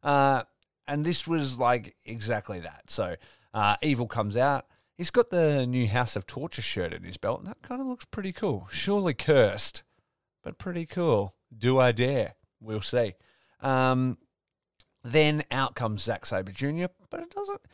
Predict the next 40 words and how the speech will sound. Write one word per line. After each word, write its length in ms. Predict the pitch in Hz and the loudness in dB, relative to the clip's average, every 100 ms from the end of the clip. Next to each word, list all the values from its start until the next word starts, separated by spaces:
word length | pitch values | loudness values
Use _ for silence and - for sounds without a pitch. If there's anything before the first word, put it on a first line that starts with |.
| _ | _
he's 160 | 277 269 | -6 -4
looking 180 | 349 277 | -2 2
a 20 | |
little 140 | 277 | 2
bit 160 | 262 - | 0 -4
different. 480 | 262 - - 110 139 123 - | -6 -4 -6 -6 -8 -8 -8
He's 160 | 135 - | -8 -2
got 160 | 120 | -2
a 80 | 101 | 0
mask 560 | 107 120 190 190 - 214 | 0 0 0 -2 -2 -2
on. 400 | 262 311 247 220 | -2 -4 -10 -8
Oh, 220 | 190 156 | -8 -8
yeah, 320 | - 120 147 160 | -8 -6 -4 -6
okay, 240 | - 147 | -6 -6
he's 120 | 175 | -6
been 220 | - 117 107 | -6 -4 0
covid 340 | 123 107 107 | 0 0 -2
safe. 220 | - 180 - _ _ - | -2 -2 -6 _ _ -8
He's 120 | 123 | 2
got 180 | 147 113 | 4 4
a 40 | |
hat 320 | - 151 202 | 0 0 4
on. 300 | 113 110 196 - _ | 6 4 0 -10 _
That's 220 | - - 156 | -8 -6 -4
not 140 | 127 | -2
really 280 | 110 104 95 | 0 0 -2
his 100 | 110 | -6
style. 500 | - 95 107 110 120 - _ _ | -4 0 2 2 -2 -14 _ _
And 120 | 170 | -2
I'm 80 | 170 | -2
pretty 240 | 247 254 | -2 -2
sure 240 | 247 208 190 | -2 0 0
the 100 | 165 | 0
hat 240 | 135 170 | -2 -4
has 220 | 143 151 | -4 -8
tape 400 | - - 180 - | -10 -4 -4 -2
on 100 | 143 | -2
it 240 | 104 - - | -2 -4 -6
that 220 | 117 87 _ _ _ | -6 -6 _ _ _
says 640 | - 151 160 120 104 | -2 0 0 0 -6